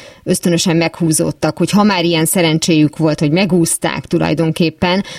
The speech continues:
és át tudtak jutni az Egyesült Államokba, és ott egyébként azt a munkát végezhették, amit ők akartak, akkor végezték a, a munkájukat. Ezzel szemben von Braun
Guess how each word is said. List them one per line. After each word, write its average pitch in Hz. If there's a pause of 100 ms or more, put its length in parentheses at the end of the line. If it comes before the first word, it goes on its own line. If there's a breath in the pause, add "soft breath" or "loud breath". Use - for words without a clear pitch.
(120)
és 139
át 175
tudtak 160
jutni 175
az 156
Egyesült 190
Államokba, 214
és 214
ott 190
egyébként 180
azt -
a 143
munkát 151
végezhették, 156
amit 151
ők 147 (260 loud breath)
akartak, 285 (180 loud breath)
akkor 311
végezték 165
a, 156
a 170
munkájukat. 156
Ezzel 185
szemben 214
von 160
Braun 208